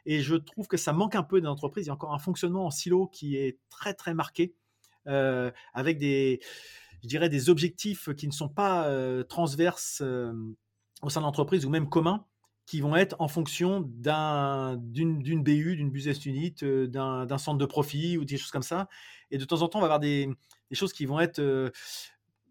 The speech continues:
qui vont peut-être même se concurrencer au sein même d'une entreprise, quoi. Et ça, c'est un peu dommage, c'est de l'énergie, c'est du temps, c'est du, de l'énervement pour plein de gens.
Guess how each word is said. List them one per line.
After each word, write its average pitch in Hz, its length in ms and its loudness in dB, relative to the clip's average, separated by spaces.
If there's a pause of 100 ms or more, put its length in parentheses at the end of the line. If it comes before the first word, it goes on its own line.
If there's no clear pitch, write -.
(360)
qui 151 80 -2
vont 156 120 2
peut-être 202 180 4
même 208 100 4
se - 120 -2
concurrencer 196 720 0
au 175 100 2
sein 170 180 0
même 202 180 2
d'une 165 140 2
entreprise, 165 440 0
quoi. - 200 -18
Et 123 60 -12
ça, 175 120 -2
c'est 147 120 -4
un 127 40 -2
peu 139 140 -4
dommage, 156 280 0
c'est 120 80 -12
de 117 40 -6
l'énergie, 151 400 0
c'est 135 120 -6
du 120 120 -10
temps, 185 360 -2
c'est 131 260 -6
du, 120 380 -4
de 117 60 -12
l'énervement 151 500 0
pour 135 140 -12
plein 139 140 -2
de 131 40 -2
gens. 165 180 -4